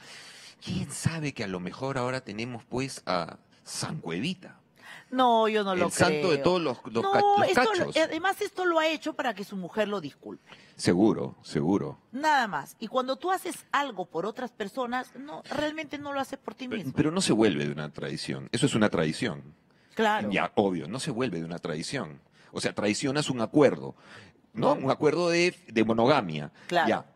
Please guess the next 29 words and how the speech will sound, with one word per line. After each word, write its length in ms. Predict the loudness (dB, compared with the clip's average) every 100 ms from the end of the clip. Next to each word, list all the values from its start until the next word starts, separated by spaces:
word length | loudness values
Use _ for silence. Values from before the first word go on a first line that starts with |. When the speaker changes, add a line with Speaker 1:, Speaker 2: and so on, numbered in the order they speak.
| _
Speaker 1:
pero 160 | 0 0
si 100 | -2
no 160 | -4
pu-, 160 | -4 -8
si 180 | -8 -10
vive 300 | -2 0 0
traicionándose 640 | 0 -4 -4 -4 -4 -4 -4
a 40 |
sí 180 | -4 -4
mismo, 280 | -4 -4 -4
él 40 | -4
no 100 | -2
puede 240 | 2 2
sostener 840 | 2 0 -2 -2 0 0 0 -2 -2 -8 _
su, 280 | -8 -6 -4
su 140 | -2
acuerdo 440 | 2 4 6 4 4
máximo 520 | 2 0 0 -4 -2
en 60 | 0
la 60 |
vida 360 | 0 2 2 6
Speaker 2:
Con 100 | 6
Speaker 1:
o 40 |
un, 60 | 6
Speaker 2:
él 160 | 4 0
mismo. 320 | -4 0 2
Speaker 1:
con 100 | 4
él 160 | 4
mismo. 500 | 4 0 0 -2 -2